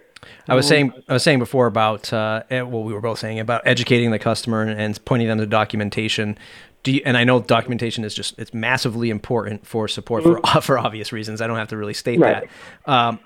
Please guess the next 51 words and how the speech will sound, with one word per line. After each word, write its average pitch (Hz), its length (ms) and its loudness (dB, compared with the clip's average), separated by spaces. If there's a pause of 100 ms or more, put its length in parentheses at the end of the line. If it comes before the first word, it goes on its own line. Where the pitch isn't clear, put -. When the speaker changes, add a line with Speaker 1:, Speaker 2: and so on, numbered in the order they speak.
Speaker 1:
but 127 200 2
do 131 80 0
you 135 200 4
get 143 200 4
into 135 380 0
doing 123 380 0
that 117 320 0
as 107 200 -4
well? 113 320 -2
If - 80 -6
the, 113 100 -2 (140)
if 117 180 -6
your 127 240 4
end 131 280 2
customer 135 460 0
is 113 160 0
like, 107 260 0 (800)
"Yeah, 127 240 2
I 117 80 2
need 127 180 4
support 127 360 2
help, 127 220 0
but 110 100 0
we 123 140 2
have 113 160 2
no 117 140 0
documentation," 117 920 0
do 107 120 -6
you 117 160 0
tell 117 240 2
them, 107 400 0
"You 117 140 -4
have 120 220 -2
to 135 80 -2
get 117 140 2
me 110 80 0
documentation 110 720 0
first 123 300 2
before 113 300 -2
I 110 80 0
can 110 140 -2
do 127 120 2
this," 226 220 0
or 123 60 -2
do 107 80 -6
you 104 100 -2
get 104 160 4
into 107 180 -4
the 101 80 -4
documentation 101 680 -2
game? - 180 -6